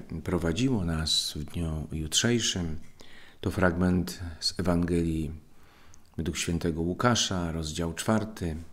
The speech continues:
wiersze od trzydziestego pierwszego do trzydziestego siódmego. Wysłuchajmy tych słów. Jezus udał się do Kafarnaum, miasta w Galilei,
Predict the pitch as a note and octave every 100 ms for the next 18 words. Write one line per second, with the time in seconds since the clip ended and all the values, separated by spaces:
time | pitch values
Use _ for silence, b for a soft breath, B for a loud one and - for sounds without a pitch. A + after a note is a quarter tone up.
0 | - E2 E2 D#2+ E2 D2+ - - G#2+ F2+
1 | A2+ A2+ A2+ G#2+ - B2+ A2+ G2 F2+ -
2 | F2 D#2+ - E2+ E2 D#2 - - - E2
3 | D2 D2 C#2 D2 D#2 G2 E2+ - D#2 C#2+
4 | C#2+ D2 - - D2 D2 - - - -
5 | - - - - - - - - - -
6 | - - - - - B B B B B
7 | B B B B B G#2 D#3 E3+ E3+ D3+
8 | C#3 C3 B2+ G#2+ - F#2 G#2 F#2+ D#2 D2+
9 | D2 D2+ D2 D#2 F2+ F#2 - E2+ F2 E2+
10 | F2+ G2 G2+ E2 D2+